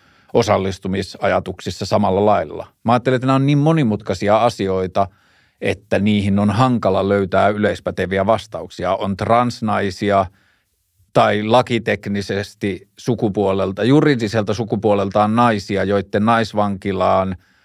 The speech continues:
laittamisesta kellään ei olisi mitään kyseenalaistamista, etteikö se kuuluisi sinne. Ja sitten on, ää, juridiselta sukupuoleltaan naisia, joiden kohdalla, ää, tiukinkin transaktivisti voisi olla sitä mieltä, että tässä nyt meidän täytyy keskustella käytännöistä.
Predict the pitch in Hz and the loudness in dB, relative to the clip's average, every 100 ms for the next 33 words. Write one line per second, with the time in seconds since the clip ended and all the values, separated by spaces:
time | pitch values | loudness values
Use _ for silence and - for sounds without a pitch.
0 | _ 104 101 - 98 98 98 92 101 - | _ 0 0 -2 -4 -2 -6 -6 -4 2
1 | 123 107 90 87 87 87 107 95 87 82 | 2 2 -4 -6 -8 -8 -8 -4 -6 -6
2 | 95 92 87 82 85 - 85 85 87 85 | -8 -6 -6 -6 -6 -8 -10 -8 -8 -8
3 | - 82 80 90 151 147 123 107 - 104 | -10 -12 -12 0 2 4 2 -2 -4 -6
4 | 98 98 95 - _ _ 110 101 95 - | -4 -4 -4 -8 _ _ 0 0 -6 -4
5 | 92 92 95 90 - - 101 92 98 117 | -4 -2 -4 -6 -12 -2 2 2 2 0
6 | 110 107 98 104 92 92 95 95 95 92 | 2 0 -2 -4 -6 -6 -6 -4 -2 -2
7 | 95 127 104 107 92 - 90 95 90 - | 0 0 2 2 0 -4 -4 -2 -4 -6
8 | 95 92 92 90 90 92 90 _ _ _ | -6 -4 0 0 2 0 -2 _ _ _
9 | _ - 92 92 92 - 123 110 104 101 | _ 0 2 2 0 0 0 0 -4 -2
10 | 101 107 131 117 101 87 - 85 82 - | -2 0 0 0 -6 -8 -10 -12 -12 -14
11 | - 87 - - - - 101 92 98 90 | -12 -12 -12 -18 -18 -2 -2 0 -4 -4
12 | - 90 85 87 87 90 - 90 - 87 | -6 -4 -4 -4 -6 -8 -4 -6 -6 -12
13 | 85 87 87 87 85 87 87 - 90 87 | -10 -10 -8 -10 -10 -8 -10 -10 -12 -10
14 | 87 - 82 80 - 92 90 - 131 | -12 -8 -8 -8 -12 -10 -12 -10 -12